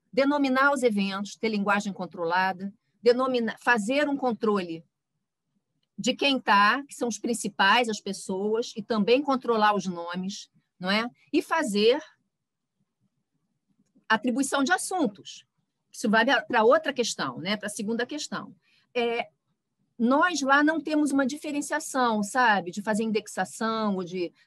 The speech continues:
trabalhar controle de vocabulário para na, nato digital e para a foto analógica. A gente trabalha numa mesma,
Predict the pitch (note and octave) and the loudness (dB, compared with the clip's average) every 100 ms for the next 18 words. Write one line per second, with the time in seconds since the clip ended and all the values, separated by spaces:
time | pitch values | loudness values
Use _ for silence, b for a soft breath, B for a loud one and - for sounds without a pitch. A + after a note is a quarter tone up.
0 | - G3+ F#3+ G3 G3+ G#3 F#3+ G#3+ G#3 F#3 | -6 -2 0 0 -2 -4 -4 -4 -4 -6
1 | F3 F#3+ G3 F3+ F#3+ G3+ - B3 B3+ B3+ | -12 -6 -6 -4 -2 -2 2 2 4 0
2 | B3 A3+ G#3+ A3 G#3 G#3 A3+ A3+ G3+ F#3+ | -4 -4 -4 -4 -2 0 0 -2 -6 -6
3 | G3+ A3 A#3+ C4+ B3 B3 C4+ A#3+ F3+ E3+ | 0 2 2 0 -2 0 0 -2 -4 -8
4 | - - G3+ G3+ A3+ C4+ D#4+ G3+ C#3+ - | -14 -8 -6 -6 -4 -2 0 0 -2 -10
5 | _ _ _ F#3+ G3 - G#3 A3+ A#3+ B3 | _ _ _ -10 -6 -2 2 4 4 2
6 | C#4 C4+ A#3 B3 C#4 C4 D4 E4 | 2 2 2 2 2 2 2 0